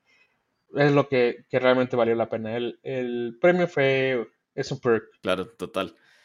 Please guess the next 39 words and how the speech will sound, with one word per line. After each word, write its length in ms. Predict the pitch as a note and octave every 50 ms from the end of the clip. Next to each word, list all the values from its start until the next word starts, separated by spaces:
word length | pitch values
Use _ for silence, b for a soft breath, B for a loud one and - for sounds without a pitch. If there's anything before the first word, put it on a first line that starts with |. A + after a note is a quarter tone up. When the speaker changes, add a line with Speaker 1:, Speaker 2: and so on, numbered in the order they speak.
| b b b b b b b b b b b b b _ _ _ _ _ _ _ _ _
Speaker 2:
Bueno, 420 | - A2+ B2+ C#3 D3 D3 D3 C#3 B2+
muy 280 | B2+ B2+ C3+ C#3 C#3+
bien, 280 | C#3 D#3+ F3+ F#3+ F3+ F3
Eric. 300 | F3+ F3 D#3 - - -
Pues, 380 | - C3 A#2+ - - - - _ _ _ _ _ _ _ _ _ _ _
una 240 | C#3 C#3 C#3+ D3 D3
gran 280 | E3 E3+ F#3 F#3+ F#3+
labor 320 | F#3+ F#3+ G3+ G3+ G#3 G3 G3
la 140 | G3+ G#3+
que 160 | G#3 - D3+ C#3+
hacen, 380 | D#3+ F#3 F#3 - D3+ B2 G#2+
pero 220 | - C#3 C3 C3 -
ahorita 340 | B2+ B2+ C3 C3 - D#3 E3+
decías 380 | F3+ - C#3 C3+ C#3 C#3+ -
que 360 | - E3+ F3 E3+ D3 G#2 - b b b b b b b b b b b _ _ _ _ _ _ _ _ _ _ _ _
no 440 | - B2+ C3 C3 C#3 D3 D3+ D#3+ E3
invierten 480 | E3 E3 E3+ F3+ F#3 F3 E3 F3 F3+
en 80 | F3+ F3
las 100 | E3+ D#3+
startups, 800 | C3+ A#2 - - C#3+ C#3+ C#3+ D3 D3 D3 D3+ C#3+ - - - -
no 240 | C3 B2+ C3+ C3+ C3
cobran 400 | - D#3+ D#3 D#3 D#3 D#3+ D#3+ D#3+
a 60 | D#3
las 140 | D#3 D3 C3
startups. 760 | A#2+ - - C3 B2+ B2+ C3 C3+ C3+ C3+ C3 - - - _ _ _ _
Entonces, 300 | - - C3+ C3 B2 C#3
un 40 | D3+
poquito, 440 | D3+ E3+ E3+ E3+ E3 E3 E3+ D#3+ -
hablamos 400 | C3 C3 C3 C3 B2+ C3 B2 -
como 220 | - E3 F3 F#3
del 140 | F#3 F3 E3
modelo, 540 | C#3 B2 A2+ A#2 C3 C3+ B2 G#2+ F#2 - _
cómo 240 | _ - B2 B2 B2+
funciona 540 | B2 D#3 E3 D#3 C3 - C#3 C3+ B2+ B2+ C3+
el 80 | C#3+
modelo 400 | D3 D3 D3 C#3 B2 A#2+ A2+ A#2+
de 80 | B2+ B2+
Mass 180 | B2+ A#2 A2 -
Challenge. 520 | - B2 A2+ G#2+ G#2 F#2+ - - - _